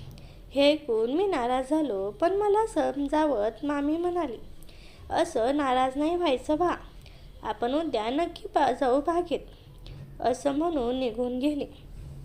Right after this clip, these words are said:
आणि मी दिवसभर मामीच्या आठवणीत बाथरूमच्या चकड्या मारत होतो. संध्याकाळी पाच वाजता मामी घरी आली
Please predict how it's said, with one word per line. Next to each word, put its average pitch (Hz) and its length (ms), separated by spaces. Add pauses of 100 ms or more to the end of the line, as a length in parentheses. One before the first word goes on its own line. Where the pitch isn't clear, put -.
(400)
आणि 240 240
मी 240 140
दिवसभर 269 720
मामीच्या 370 540
आठवणीत 330 520 (440)
बाथरूमच्या 370 640
चकड्या 302 360
मारत 233 420
होतो. 302 260 (840)
संध्याकाळी 247 600
पाच 240 340
वाजता 277 480
मामी 339 440
घरी 302 320
आली 269 420